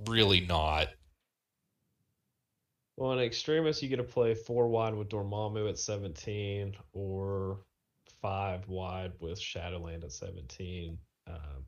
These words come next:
Speaker 2: and I think both of those lists are really good. Um,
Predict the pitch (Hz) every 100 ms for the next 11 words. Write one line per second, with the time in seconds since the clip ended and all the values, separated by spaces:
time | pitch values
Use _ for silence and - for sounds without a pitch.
0 | - 95 95 95 95 92 87 95 90 90
1 | 90 87 87 - - 85 95 - _ _
2 | _ _ _ _ 98 98 92 95 90 92
3 | 92 95 _ _ _ _ _ - 95 87
4 | 82 67